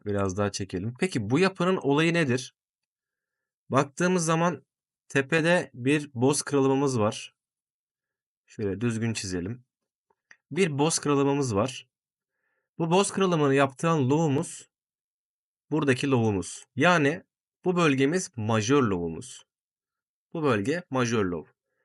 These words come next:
Daha sonra çıktıktan sonraki bıraktığı high bölgesinde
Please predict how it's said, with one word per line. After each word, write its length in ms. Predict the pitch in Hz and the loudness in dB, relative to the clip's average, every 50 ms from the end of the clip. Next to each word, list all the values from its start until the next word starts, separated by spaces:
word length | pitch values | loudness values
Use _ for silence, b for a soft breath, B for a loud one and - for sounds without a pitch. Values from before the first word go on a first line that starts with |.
| _ _ _ _ _ _ _ _ _ _ - | _ _ _ _ _ _ _ _ _ _ -2
Daha 200 | - - 165 214 | 2 2 4 2
sonra 480 | 214 - 202 185 165 147 147 160 180 - _ _ _ _ _ _ _ | 2 2 0 0 2 2 0 -2 -2 -6 _ _ _ _ _ _ _
çıktıktan 640 | - - 139 131 - _ - 143 - - 185 196 196 | -8 -6 -6 -8 -8 _ -12 -8 -4 0 0 0 0
sonraki 640 | 190 - 165 147 135 131 123 123 - 120 113 101 101 | 0 0 -2 0 0 0 0 0 0 -2 -2 0 0
bıraktığı 480 | 120 131 143 147 - - - 147 131 | 2 2 2 2 0 -2 -2 0 0
high 300 | 117 107 131 147 170 160 | 0 2 0 0 2 2
bölgesinde 720 | 147 131 127 117 110 107 - - 107 107 113 127 151 - - | 2 2 2 2 0 -2 -4 -4 -4 -2 -2 -2 -2 -4 -8